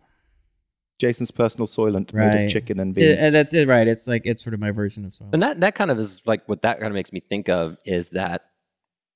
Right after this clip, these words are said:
Speaker 3: it's good to automate certain parts of your life and just have it on routine autopilot. And
Speaker 1: Yeah.
Speaker 3: food is one of those things that if you're trying to get something done, if you can say, "I have these five meals that I just put on rotation," exciting or not, you eat it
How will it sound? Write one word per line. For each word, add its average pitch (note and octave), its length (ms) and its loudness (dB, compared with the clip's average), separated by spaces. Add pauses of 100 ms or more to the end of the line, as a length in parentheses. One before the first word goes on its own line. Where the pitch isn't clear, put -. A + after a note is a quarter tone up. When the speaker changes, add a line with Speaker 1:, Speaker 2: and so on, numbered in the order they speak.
(140)
Speaker 3:
it's - 360 -4
good A2 280 0
to F#2 380 -2
automate F2+ 400 -2
certain D#2+ 240 -4
parts D#2+ 260 -4
of D#2+ 60 -12
your E2 120 -6
life E2+ 280 -2
and F#2 100 -12
just F2 140 -4
have F2+ 140 -4
it E2 60 -6
on E2+ 120 -8
routine E2+ 380 -8
autopilot. - 560 -6 (260)
And A2 80 2
Speaker 1:
Yeah. F#2 80 2
Speaker 3:
food A#2 360 0
is F#2+ 100 -2
one F#2+ 120 -2
of F2+ 40 -2
those F2+ 160 -2
things F2+ 280 -4
that F2+ 300 -4 (500)
if - 120 -4
you're A2 80 0
trying A#2+ 240 -2
to G2+ 80 -2
get G2+ 180 -4
something F2+ 320 -6
done, F#2 460 -2
if E2+ 100 -14
you G2 80 -4
can F2+ 140 -4
say, F#2 160 0
"I F2+ 80 -2
have F#2 140 -6
these F#2+ 160 -6
five F#2 280 -2
meals F#2 440 -2
that F#2 100 -4
I F2+ 80 -4
just E2+ 260 -8
put G#2+ 140 -2
on F#2+ 160 -2
rotation," F2 720 -2 (800)
exciting A#2+ 480 0
or F#2 100 0
not, F#2 580 -2
you F2+ 220 -14
eat G#2+ 240 0
it E2+ 240 0